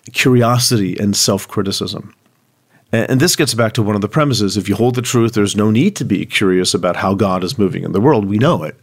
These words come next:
We know biblically. Therefore, self-criticism is not needed. It's off the table. We live to criticize you, not to criticize ourselves. So we're right and you're wrong, and that's the way it is.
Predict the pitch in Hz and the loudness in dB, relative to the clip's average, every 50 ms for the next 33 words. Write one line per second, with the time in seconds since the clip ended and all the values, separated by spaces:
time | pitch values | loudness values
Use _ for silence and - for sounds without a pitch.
0 | _ - - 104 101 98 104 107 104 101 135 147 131 123 - - 80 78 87 95 | _ -10 -4 -2 0 2 2 0 0 2 0 0 0 0 -4 -4 -6 -6 -2 0
1 | 107 113 - - 107 101 92 90 _ _ _ _ _ _ _ _ - - - 127 | 0 0 0 0 -2 -2 -2 -4 _ _ _ _ _ _ _ _ -6 -2 0 0
2 | 110 - - - - 131 135 131 123 123 117 104 95 101 98 101 107 104 98 95 | 0 -2 -4 -4 -2 0 0 2 0 0 0 -2 -2 -4 -6 -6 -4 -4 -4 -4
3 | 92 - - - - 104 95 90 - 92 101 135 180 123 90 82 92 - 104 92 | -4 -6 -8 -6 -4 -2 -2 -2 -2 0 2 2 2 2 0 -2 -2 -2 0 -2
4 | 87 - - - - 110 113 123 120 - - 87 95 120 135 127 117 120 110 - | -2 -2 -6 -6 -4 -2 -2 -2 -2 -4 -6 -2 2 2 2 4 2 0 0 0
5 | 110 - - 101 87 92 - - 87 80 87 92 107 151 135 73 60 - - - | -4 -2 -2 -2 -2 -2 -4 -2 -2 -2 -2 0 0 2 0 0 -2 -8 -16 -12
6 | - 95 92 - - - - 90 76 85 - 90 76 78 82 - - - 147 131 | -6 -6 -6 -6 -6 -4 -4 -4 -4 -4 -4 -4 -4 -4 -4 -8 -4 -2 -2 -2
7 | - - - - - - - _ _ - _ _ _ _ - - - 117 98 107 | -2 -4 -8 -14 -20 -20 -20 _ _ -20 _ _ _ _ -8 -2 -2 0 2 2
8 | 127 131 98 90 - 107 - 95 92 98 101 101 98 101 101 104 120 127 123 120 | 0 2 2 0 0 -2 -2 -4 -2 0 0 0 -2 -4 -8 -10 -14 -16 -12 -4
9 | 101 104 101 85 82 90 107 101 87 90 92 90 92 95 90 87 - - 101 90 | -2 -2 -2 -2 -2 -4 -4 -4 -4 -6 -8 -8 -10 -8 -8 -6 -6 -4 -4 -2
10 | 87 92 107 131 - - - - - | -2 -2 -2 -2 -2 -2 -8 -12 -18